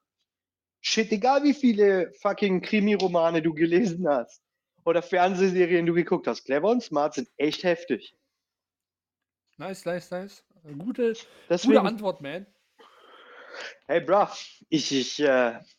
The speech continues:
Speaker 1: ich feier so, also ich, ich weiß nicht, das hat man jetzt sicher gehört, aber ich mag die, die, die belgisch-französischen Comics.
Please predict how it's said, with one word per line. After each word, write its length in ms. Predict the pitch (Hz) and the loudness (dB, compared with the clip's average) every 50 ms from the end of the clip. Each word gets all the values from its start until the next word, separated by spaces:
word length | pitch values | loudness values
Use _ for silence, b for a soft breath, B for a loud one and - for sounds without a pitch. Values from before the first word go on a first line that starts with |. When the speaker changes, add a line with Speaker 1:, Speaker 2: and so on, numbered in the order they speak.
| _ _ | _ _
Speaker 1:
ich 180 | - 110 - - | -12 -12 -10 -6
feier 400 | - 139 139 147 151 147 143 131 | -4 -2 0 2 4 2 2 2
so, 200 | 123 131 123 113 110 - - _ - | 0 -4 -6 -6 -8 -14 -18 _ -6
also 200 | 135 151 156 143 - | -6 -4 -4 -4 -2
ich, 220 | - 220 196 - - _ | -2 -2 -2 -2 -6 _
ich 140 | - 156 - | -8 -4 0
weiß 180 | 196 202 214 - | 2 2 2 0
nicht, 100 | 185 - | -2 -4
das 120 | 127 - | -4 -4
hat 160 | 160 156 - | -4 -2 0
man 80 | 165 165 | 0 0
jetzt 100 | 160 - | 0 0
sicher 220 | - 170 - 180 | -2 -2 -2 -2
gehört, 260 | 143 147 151 175 196 196 | 0 0 0 0 0 0
aber 140 | 170 180 | 0 0
ich 160 | 175 170 - 190 | 0 0 -2 -2
mag 240 | 185 185 185 - | -2 -2 -2 0
die, 240 | - 185 180 175 170 | 0 2 2 2 2
die, 260 | 156 170 165 160 156 | 2 0 0 0 -2
die 440 | 143 160 156 156 156 151 151 147 _ - | -2 -2 0 2 2 2 0 -2 _ -2
belgisch-französischen 880 | 170 165 160 160 165 - - 170 156 147 - 165 151 147 147 - 151 135 | 0 0 2 2 -2 -4 -2 -4 -4 -2 0 -2 -2 -2 -2 -6 -6 -6
Comics. 500 | - 143 123 120 110 - - - - | -4 -4 -4 -4 -6 -8 -12 -20 -20